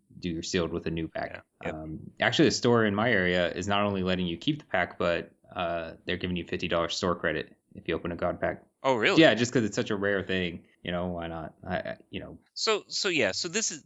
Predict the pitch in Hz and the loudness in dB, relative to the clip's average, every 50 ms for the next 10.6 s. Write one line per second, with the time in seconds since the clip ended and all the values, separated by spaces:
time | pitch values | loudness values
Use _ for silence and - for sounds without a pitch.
0 | _ 98 117 156 160 - 175 135 120 135 120 113 113 117 120 135 - - - 175 | _ -6 -4 -2 -2 -2 -2 -4 -4 -4 -4 -2 0 0 -2 -2 -4 -8 -8 -6
1 | 151 - - 156 143 147 131 - - - 120 120 113 117 127 123 113 107 107 101 | -6 -6 -6 -4 -4 -4 -6 -6 -6 -4 -2 -2 -2 -4 -6 -8 -8 -8 -12 -14
2 | - - 113 98 92 87 78 - - - - 101 98 101 104 101 101 101 98 101 | -8 -4 -2 -2 -2 -2 -6 -8 -12 -14 -12 -12 -12 -10 -10 -10 -10 -10 -10 -8
3 | 107 104 101 101 117 127 - 156 - 131 120 117 113 113 110 - - 117 110 107 | -6 -6 -4 -4 -4 -4 -6 -6 -8 -2 0 0 0 0 -2 -4 -4 -2 0 0
4 | 101 98 92 87 87 85 - - - - - - 101 98 98 - - - 107 - | 2 2 2 0 -2 -4 -10 -16 -20 -20 -8 -2 -2 -2 -2 -2 -2 -4 -4 -4
5 | - - 98 101 95 92 92 87 82 95 95 92 90 87 - - - - - - | -4 -2 0 2 4 4 2 0 -2 -6 -8 -8 -10 -10 -12 -16 -20 -12 -6 0
6 | - 120 117 113 120 117 110 - 120 110 107 95 90 - - 107 104 98 98 95 | 2 2 2 2 0 -6 -8 -12 -12 -12 -12 -12 -10 -6 -6 -4 -4 -4 -6 -6
7 | - - - - - - 98 95 92 92 90 90 87 87 - - - - 87 87 | -8 -10 -10 -12 -14 -12 -10 -8 -6 -6 -6 -6 -8 -10 -12 -14 -16 -14 -12 -10
8 | 85 82 - - - - _ _ - - - - - 127 131 131 120 123 107 107 | -10 -10 -12 -12 -14 -20 _ _ -14 -8 -4 0 2 4 4 4 4 2 0 -2
9 | 104 - - 110 98 101 90 - - 107 98 92 - 98 95 87 85 95 95 90 | -6 -12 -14 -14 -14 -14 -12 -10 -8 -8 -8 -6 -6 -6 -8 -8 -8 -10 -12 -12
10 | 87 85 80 - - 90 82 82 85 80 78 - | -12 -14 -12 -8 -6 -4 -4 -4 -6 -8 -10 -12